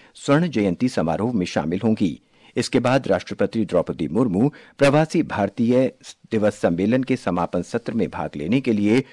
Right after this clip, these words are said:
ओडिशा रवाना होंगी। विदेश सचिव विक्रम मिस्री और अफगानिस्तान के कार्यकारी विदेश मंत्री मावलावी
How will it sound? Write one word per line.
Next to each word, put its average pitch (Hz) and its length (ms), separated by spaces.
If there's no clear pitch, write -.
ओडिशा 143 400
रवाना 78 340
होंगी। 110 520
विदेश 147 540
सचिव 165 500
विक्रम 147 600
मिस्री 95 320
और 135 140
अफगानिस्तान 110 680
के 139 120
कार्यकारी 104 560
विदेश 85 420
मंत्री 110 460
मावलावी 113 680